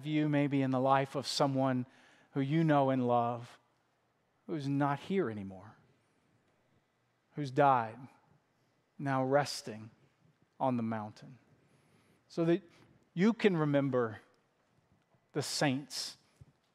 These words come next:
who've gone before us. So what we'll do in just a minute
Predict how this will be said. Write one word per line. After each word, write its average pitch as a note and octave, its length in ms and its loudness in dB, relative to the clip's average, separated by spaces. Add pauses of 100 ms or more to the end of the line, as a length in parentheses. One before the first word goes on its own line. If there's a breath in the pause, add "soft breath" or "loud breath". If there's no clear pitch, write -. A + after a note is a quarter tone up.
(360)
who've D3+ 160 -6
gone C3 260 0
before A#2 480 -8
us. - 320 -16 (1900)
So - 160 0
what E3+ 200 4
we'll F3 100 2
do F3 280 6
in F3 140 0
just E3 240 -4
a E3+ 40 0
minute C3 300 0